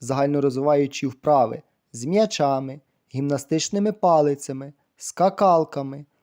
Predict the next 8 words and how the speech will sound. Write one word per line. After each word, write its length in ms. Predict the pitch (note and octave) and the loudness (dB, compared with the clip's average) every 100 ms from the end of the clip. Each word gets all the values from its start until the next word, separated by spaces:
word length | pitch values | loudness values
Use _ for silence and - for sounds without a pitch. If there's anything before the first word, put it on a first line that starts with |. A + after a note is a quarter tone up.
| _ _ | _ _
вправи 540 | - _ D#3 D#3 D3+ | -20 _ 4 4 4
для 200 | C3+ C#3+ | 2 0
корекції 600 | C#3+ C#3+ C#3 C3 - B2+ | 0 0 0 0 -6 -8
постави 720 | A#2+ B2 A2+ - A#2 E3+ G#3 D3+ _ | -8 -8 -10 -2 2 2 0 -10 _
та 120 | C3 | -6
запобігання 640 | B2 C3+ C3 A#2+ A#2+ C3+ C#3 | -4 -2 -2 -4 -4 -6 -6
плоскостопості. 1080 | C3+ C#3 - C#3+ - B2+ G#2+ - - - _ _ _ _ _ _ _ | -6 -8 -6 -12 -6 -8 -8 -14 -20 -20 _ _ _ _ _ _ _
Створюю 680 | - - C3+ D#3 A3 A#3+ B2+ | -20 -16 0 4 4 4 0